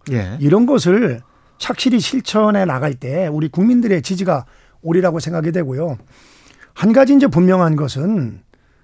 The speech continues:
Speaker 2: 그 내년도 총선의 캐스팅 보드를 소위 이공삼공 세대가 가지고 있는 것은 좀 분명하다고 생각이 됩니다.
Speaker 1: 그럴 것
Speaker 2: 그래서
Speaker 1: 같습니다.
Speaker 2: 선거를 위해서도 그렇습니다마는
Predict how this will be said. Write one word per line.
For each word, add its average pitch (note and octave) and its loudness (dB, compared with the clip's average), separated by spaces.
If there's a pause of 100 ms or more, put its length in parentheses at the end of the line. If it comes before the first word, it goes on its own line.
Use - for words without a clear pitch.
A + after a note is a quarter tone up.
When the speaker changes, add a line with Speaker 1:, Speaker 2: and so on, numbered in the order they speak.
(120)
Speaker 2:
그 A2 -12
내년도 G3+ 2
총선의 F#3+ 0
캐스팅 - -4
보드를 C#3+ -6 (220)
소위 D#3+ -4
이공삼공 F#3 -2
세대가 D3+ -4 (340)
가지고 E3 -2
있는 F3 2
것은 E3 -4
좀 G3+ -6
분명하다고 G3+ 0
생각이 D#3+ -6
됩니다. A#2 -10
Speaker 1:
그럴 C#3+ -2
것 G3 2
Speaker 2:
그래서 F#3 4
Speaker 1:
같습니다. G#2+ -10 (560)
Speaker 2:
선거를 A#3+ 2
위해서도 E3 4
그렇습니다마는 A#2+ -4